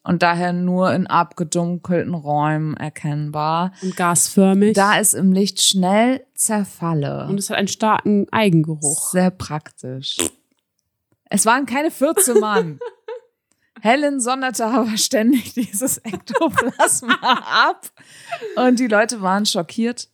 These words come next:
Speaker 1: und fasziniert, dass sich daraus sichtbare Geister formten. Der Fotograf Harvey Metcalf besuchte eine ihrer Seancen und hielt seine Kamera auf dieses gruselige Spektakel.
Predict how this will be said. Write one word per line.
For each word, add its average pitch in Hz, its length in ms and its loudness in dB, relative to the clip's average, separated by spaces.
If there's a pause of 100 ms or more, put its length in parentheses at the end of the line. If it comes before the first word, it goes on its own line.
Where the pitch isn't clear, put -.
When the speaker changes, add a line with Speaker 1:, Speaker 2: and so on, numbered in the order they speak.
(120)
Speaker 1:
und 165 200 2
fasziniert, 151 1040 -2 (280)
dass 160 220 2
sich 160 180 -4
daraus 135 500 0
sichtbare 147 840 0
Geister 143 640 -2
formten. 131 960 -12 (840)
Der 175 100 6
Fotograf 208 840 2
Harvey 180 580 2
Metcalf 160 800 -2 (160)
besuchte 185 500 0
eine 196 220 4
ihrer 151 200 0
Seancen 156 580 0
und 156 140 -2
hielt 311 240 -4
seine 240 200 -2
Kamera 185 500 2
auf - 200 -4
dieses 156 320 -6
gruselige 160 560 -2
Spektakel. 135 840 -12